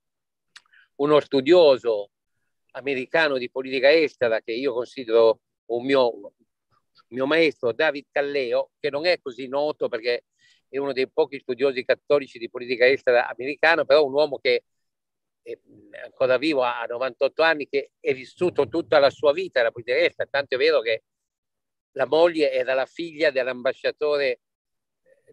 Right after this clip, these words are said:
americano al tempo di Stalin, quindi, quindi voglio dire, eh, sia il marito che la moglie hanno vissuto completamente la loro vita all'interno. Che cosa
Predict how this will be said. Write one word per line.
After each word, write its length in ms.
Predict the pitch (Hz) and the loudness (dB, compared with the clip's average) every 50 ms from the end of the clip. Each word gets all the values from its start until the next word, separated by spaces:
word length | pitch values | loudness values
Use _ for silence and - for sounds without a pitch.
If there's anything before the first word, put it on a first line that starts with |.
| 127 - - _ _ _ | -20 -20 -20 _ _ _
americano 840 | _ 139 135 147 147 147 151 139 - - 160 165 160 170 165 160 156 | _ -8 -4 -2 0 0 -2 -2 -2 0 2 2 2 2 2 0 -2
al 180 | 135 131 117 - | -2 -4 -8 -4
tempo 320 | _ 156 147 135 120 - 147 | _ -2 -2 -2 -2 -4 -6
di 120 | 131 123 | -6 -6
Stalin, 440 | - _ 202 185 165 135 117 120 110 | -4 _ 0 2 2 0 -2 -6 -12
quindi, 300 | - 143 143 135 131 117 | -14 -14 -12 -12 -12 -10
quindi 220 | - 143 139 127 | -10 -10 -10 -4
voglio 180 | 110 120 123 131 | -2 0 0 0
dire, 320 | 123 127 127 120 117 110 - _ _ _ _ _ _ _ | 2 4 4 4 4 2 -4 _ _ _ _ _ _ _
eh, 380 | - 123 117 - - - _ _ | -20 -20 -18 -18 -20 -20 _ _
sia 280 | _ - - 185 185 170 | _ -10 0 4 4 4
il 60 | 147 | 4
marito 320 | 151 151 160 185 156 160 | 4 2 0 2 0 -2
che 80 | 143 147 | -2 0
la 80 | 151 | 0
moglie 240 | 151 180 190 170 160 | 0 0 0 0 0
hanno 220 | 135 135 135 143 131 | -2 -2 -4 -8 -10
vissuto 600 | 139 135 - - _ - 147 - - - 151 131 - _ _ | -10 -16 -20 -20 _ -6 -4 -4 0 2 2 0 0 _ _
completamente 840 | _ 214 214 185 160 - 175 165 - 160 160 185 190 175 - 147 127 | _ 4 4 4 2 -4 -4 -2 0 0 0 0 -2 -2 -2 -2 0
la 80 | 131 | 0
loro 140 | 135 135 143 | 0 0 -2
vita 260 | 143 170 151 _ 127 | -6 -8 -4 _ -2
all'interno. 400 | 120 123 127 117 - 127 - - _ _ _ _ _ _ _ _ _ _ | -2 -2 -4 -2 -2 -2 -2 -2 _ _ _ _ _ _ _ _ _ _
Che 160 | - 214 - | 0 0 2
cosa 440 | - 254 269 262 214 240 226 196 | 6 4 4 6 6 4 4 4